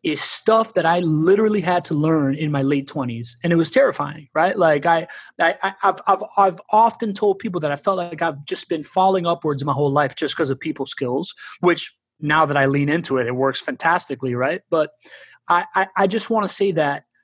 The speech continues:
that per-, our friend who's listening right now, who may be in that boat, right? Like, like I, I, I, I grew up around a bunch of private school kids, right? And I know a lot of them, like, some of them z-, elevated to the top because of, because of circumstance and never looked back.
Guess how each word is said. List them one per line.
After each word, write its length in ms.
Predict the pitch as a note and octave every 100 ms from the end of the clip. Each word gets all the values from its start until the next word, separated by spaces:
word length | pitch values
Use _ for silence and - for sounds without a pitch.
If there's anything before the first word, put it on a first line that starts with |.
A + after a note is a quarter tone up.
| _ _ _ -
that 400 | C#3 D#3+ F3 -
per-, 180 | G3 G3
our 120 | F3+
friend 360 | - A3 G3 F3+
who's 200 | F3+ D#3
listening 380 | E3+ - C#3+
right 200 | B2+ D3+
now, 320 | D#3 C#3+ C3+ B2+
who 140 | F3
may 240 | F3+ A3
be 180 | G#3 G3+
in 120 | G3
that 240 | D#3+ D3 C#3
boat, 220 | D#3 B2+
right? 240 | C#3 D#3+
Like, 180 | D#3 D3
like 220 | F3 E3
I, 180 | E3 E3 -
I, 200 | F3 F3 F3+
I, 140 | F3+ G3+
I 100 | G#3+
grew 160 | G3+
up 80 | D#3
around 240 | D#3 D3+
a 60 | D3
bunch 500 | B2+ F#3 G3 G#3 G3+
of 80 | G#3
private 340 | G3+ F3 D#3
school 260 | - D3+ C#3
kids, 420 | - C#3 B2+ A#2+
right? 280 | D#3 D3 D3+ - - -
And 100 | C#3+
I 60 | D3+
know 180 | E3
a 40 | D3+
lot 260 | D#3+ F3+
of 100 | E3+
them, 180 | D3 D3
like, 160 | D3 C3+
some 220 | F3+ F#3
of 80 | F#3
them 300 | G3 G3 G3 - - _ -
z-, 180 | C#3+ C#3+ -
elevated 400 | F#3 F#3+ F#3+ F3+
to 60 |
the 100 | E3
top 340 | D3 G#3+ G#3 -
because 220 | - D#3 D3+
of, 160 | D3
because 240 | D3 D#3 C3+
of 80 |
circumstance 800 | - A#3 A3 G3+ A3 G#3 G3 F#3
and 120 | E3 D3+
never 180 | D#3+
looked 220 | D#3 D3 -
back. 360 | G#3 G3+ G3+